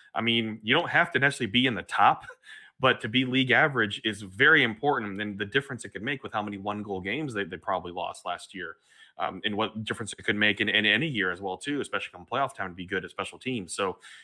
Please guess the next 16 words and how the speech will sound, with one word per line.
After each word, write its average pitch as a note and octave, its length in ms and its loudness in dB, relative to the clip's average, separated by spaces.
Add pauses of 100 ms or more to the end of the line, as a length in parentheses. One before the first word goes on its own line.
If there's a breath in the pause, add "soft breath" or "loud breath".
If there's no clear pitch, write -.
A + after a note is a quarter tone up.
we're A2+ 60 -6
seeing G#2 180 2
creativity A2 480 2
on A#2+ 60 2
the C3 60 0
power G2+ 260 4
play. A2+ 240 0
We're G#2 80 -4
seeing G#2 260 -6
a F2+ 60 -8
solid G2+ 420 -2
penalty A2 260 -8
kill G2+ 220 -4
effort F2+ 180 -6
right G2+ 160 -4
now. F#2 340 -2